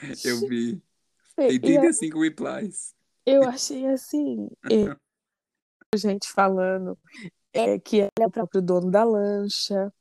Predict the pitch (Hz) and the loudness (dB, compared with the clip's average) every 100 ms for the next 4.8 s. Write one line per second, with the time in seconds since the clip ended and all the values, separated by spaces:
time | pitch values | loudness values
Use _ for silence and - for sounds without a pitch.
0 | _ - 160 - 160 165 180 156 - _ | _ -12 -12 -6 -6 0 2 2 -2 _
1 | _ _ _ _ - - 185 180 - - | _ _ _ _ -8 -2 0 0 -4 -2
2 | 196 190 190 185 185 180 180 185 185 - | 0 0 0 -2 -2 -4 -4 -6 -8 -14
3 | _ _ _ _ _ - 214 202 - 208 | _ _ _ _ _ 0 2 2 2 2
4 | 214 - 208 - 247 233 226 | 2 -2 -2 0 0 2 0